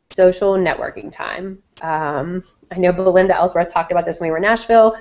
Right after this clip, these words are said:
and she schedules fifteen minute increments, morning, afternoon, evening, and then she allows herself about thirty minutes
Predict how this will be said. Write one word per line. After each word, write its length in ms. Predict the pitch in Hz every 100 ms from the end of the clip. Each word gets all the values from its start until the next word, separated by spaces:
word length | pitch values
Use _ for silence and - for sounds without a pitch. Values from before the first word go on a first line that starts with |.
| - _ _ -
and 560 | 180 170 165 165 165 -
she 300 | - 180 175
schedules 840 | - 180 175 170 160 170 170 _
fifteen 300 | - 196 -
minute 180 | 196 180
increments, 720 | 185 190 240 294 294 - _ _ _ -
morning, 560 | 190 190 196 196 185
afternoon, 460 | 170 170 180 170 156
evening, 580 | 196 208 240 262 269 269
and 120 | 180
then 100 | 170
she 160 | 175 185
allows 320 | 170 147 180
herself 540 | 214 - 185 175 175 -
about 500 | 170 165 156 175 -
thirty 240 | 214 220
minutes 580 | 254 202 190 196 - -